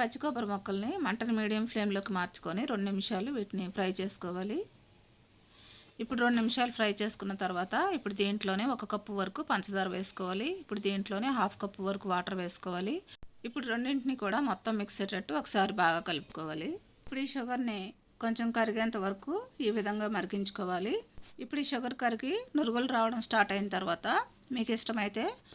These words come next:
ఒక హాఫ్ టీ స్పూన్ ఇలాచీ పౌడర్ వేసుకోండి, నేనైతే వేసుకోవట్లేదు. ఇప్పుడు ఈ షుగర్ పాకాన్ని ఒక ప్లేట్లో వాటర్ వేసుకొని, కొంచెం షుగర్ పాకాన్ని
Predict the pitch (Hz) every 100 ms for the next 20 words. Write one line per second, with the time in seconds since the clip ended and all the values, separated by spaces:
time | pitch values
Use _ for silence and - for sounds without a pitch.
0 | - 226 220 196 196 208 - 220 196 196
1 | 196 214 196 190 185 180 - - 254 311
2 | 214 196 196 180 180 - 180 185 160 214
3 | 415 - - - - - - 285 302 294
4 | 294 247 247 247 254 247 226 208 208 -
5 | - 214 220 247 233 262 240 208 214 214
6 | 208 214 202 202 370 - - - - 220
7 | 220 226 214 202 202 214 220 208 196